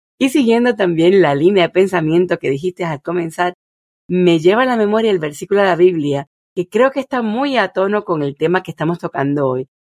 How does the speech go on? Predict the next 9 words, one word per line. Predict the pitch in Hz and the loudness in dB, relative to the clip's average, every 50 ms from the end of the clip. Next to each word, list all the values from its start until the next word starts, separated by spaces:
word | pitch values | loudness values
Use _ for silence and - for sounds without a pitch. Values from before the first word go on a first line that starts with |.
| _ | _
Y | 160 175 | 2 2
dice | 185 208 226 226 - 269 | 2 2 0 -2 -4 -2
en | 247 | -2
Lamentaciones | 226 190 165 160 156 151 156 160 156 165 151 156 185 196 - - | 0 0 -2 -2 -4 -4 -6 -6 -6 -6 -4 -2 -4 -4 -4 -2
tres, | - 202 208 220 214 - - | 0 0 0 0 -2 -6 -6
del | 165 151 151 143 | -4 -2 -2 -2
veintidós | 147 147 143 139 - 147 147 143 139 - | -2 -2 -4 -4 -4 -4 -4 -4 -4 -4
al | - 180 180 | -4 -2 -2
veinticuatro, | 190 196 190 180 - 180 - - 190 180 160 139 - - 131 123 | 0 -2 -2 -2 -6 -6 -4 -2 0 0 0 -2 -6 -10 -14 -14